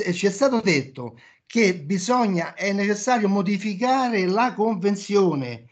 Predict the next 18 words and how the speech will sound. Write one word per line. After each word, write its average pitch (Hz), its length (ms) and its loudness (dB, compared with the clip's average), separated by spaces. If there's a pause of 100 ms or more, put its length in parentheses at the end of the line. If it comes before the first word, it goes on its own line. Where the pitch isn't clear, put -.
(320)
ne-, 170 200 0
attraverso 190 500 0
l'assemblea 196 520 2
capitolina, 180 800 2
il 185 160 -2
nostro 269 400 2
punto 233 340 -4
è, 180 120 2
è 185 240 -4
questo. 165 600 -2 (880)
È 175 180 4
stato 202 340 0
fatto 254 400 2
il, 185 240 -4
questo 185 320 0
passo, 190 560 0
questo 190 280 -4
passaggio? 180 920 0